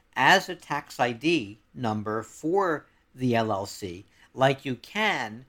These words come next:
with a sole proprietorship. If you are a sole proprietorship and you trade up to an L L C, y-, the good news is you do not have to start another set of books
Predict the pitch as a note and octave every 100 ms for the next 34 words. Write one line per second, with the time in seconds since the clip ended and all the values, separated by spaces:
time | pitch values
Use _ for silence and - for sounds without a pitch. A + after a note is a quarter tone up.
0 | _ - D3 C#3 - C3 A2+ - A2+ -
1 | A#2+ G#2 F2 - - _ _ _ _ _
2 | _ _ - G3 - A#3 G#3+ G3+ F#3 -
3 | F3 D#3+ D#3 C#3 - D#3+ G#3+ E3 A#2 -
4 | A#2+ B2+ - C3 A#2+ A#2 - D#3 D#3 D3
5 | C#3+ C#3 - C#3+ B2 B2 C3 C3 A2+ A2
6 | - A3 A3+ B2+ A#2+ - _ _ _ C3+
7 | C3 A#2+ A2+ A3+ C4 D#3+ C#3 A#2 C3 C#3+
8 | B2+ C#3 B2 A#2 E3 G3+ F3 D#3+ E3 -
9 | D3+ C#3+ - C#3 - C#3 C3 B2+ A2+ B2+
10 | B2 G#2+ - B2+ G#2+ F#2 F#3 F#3 - -